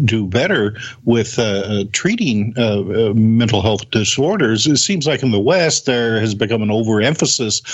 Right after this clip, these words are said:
on, uh, say, like, uh, uh, antidepressive pharmaceuticals, and then that's it. You know, you pre-, prescribe a, a, a patient some drugs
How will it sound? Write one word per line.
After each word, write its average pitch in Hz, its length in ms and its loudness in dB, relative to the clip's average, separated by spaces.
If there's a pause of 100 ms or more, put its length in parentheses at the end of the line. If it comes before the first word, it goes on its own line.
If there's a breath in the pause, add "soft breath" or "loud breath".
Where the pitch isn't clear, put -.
(300 loud breath)
on, 120 500 2
uh, 101 380 -2
say, 120 200 0
like, 104 320 -2
uh, 120 40 4
uh, 98 600 -2
antidepressive 113 920 -2
pharmaceuticals, 123 1300 -2 (100)
and 143 160 -4
then 131 160 -4
that's 117 280 -4
it. - 340 -4
You 117 80 -8
know, 104 80 -4
you 110 140 2
pre-, 113 160 -2 (260)
prescribe 120 640 0
a, 117 40 2
a, 113 500 0
a 113 40 0
patient 123 360 -4
some 117 180 -2
drugs 110 480 0